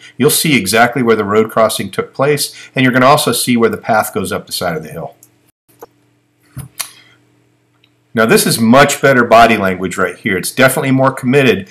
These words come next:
and the only way I can explain it is there's much more intensity and much more purpose with the dog's nose. You can see where you get a little tail wag right there. That's a strong indication that the dog's just reacquired the track. Now it's going up over the gravel,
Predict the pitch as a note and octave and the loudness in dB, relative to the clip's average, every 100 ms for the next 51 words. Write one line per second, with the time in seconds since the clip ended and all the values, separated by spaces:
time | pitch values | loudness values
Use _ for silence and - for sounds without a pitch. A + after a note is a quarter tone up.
0 | - _ - B2+ A2 A2+ F3 G3 F3+ D3+ | -20 _ -10 -2 0 2 2 4 4 4
1 | C3+ A#2+ - - D#3+ E3+ D#3+ A2+ G#2 G#2+ | 4 0 -2 -6 -2 0 2 0 -2 -6
2 | G2 A#2+ D3 - D#3+ B2+ A#2+ - C#3+ - | -4 0 0 0 -2 0 -2 -4 -2 -2
3 | C#3 C3+ C3 - - A2 A#2+ B2 C3 A2 | -4 -6 -6 -16 -8 0 0 0 -2 -2
4 | - C3+ C3 A2 - G#2+ G2+ G2+ F#2+ F#2 | -2 -2 0 -2 -4 -10 -8 -2 0 -2
5 | F#2+ G2 F2 E2 - - - G#2 G#2 - | -4 -4 -4 -8 -12 -16 -12 -6 -2 -2
6 | G3+ F#3+ C#3+ B2 A#2 A#2 B2 C3+ B2 - | 0 0 4 4 4 2 0 0 0 -4
7 | - F3+ C#3+ G2+ F#2 F2+ F2+ F2 F2 D#2 | -2 2 2 2 0 -2 -4 -4 -8 -8
8 | - - - E3 - - - D#3+ E3 D#3 | -12 -10 -4 -2 -2 -2 2 4 6 4
9 | C#3 C3 C#3+ C3 A#2 F#2+ F#2+ A2 G#2+ G#2+ | 0 -2 -2 -2 -6 -8 -4 2 2 0
10 | - G#2+ G#2 G#2 F#2 G2 F#2+ F2 - - | -8 -10 -8 -8 -8 -6 -6 -6 -8 -10
11 | D#2+ - - _ _ _ _ _ _ _ | -10 -12 -20 _ _ _ _ _ _ _
12 | _ _ - A#2+ C#3+ - C3+ B2 C#3+ D#3 | _ _ -2 2 2 2 2 4 4 4
13 | D#3 D#3 B2 G2+ F#2+ A2+ | 0 0 2 4 4 0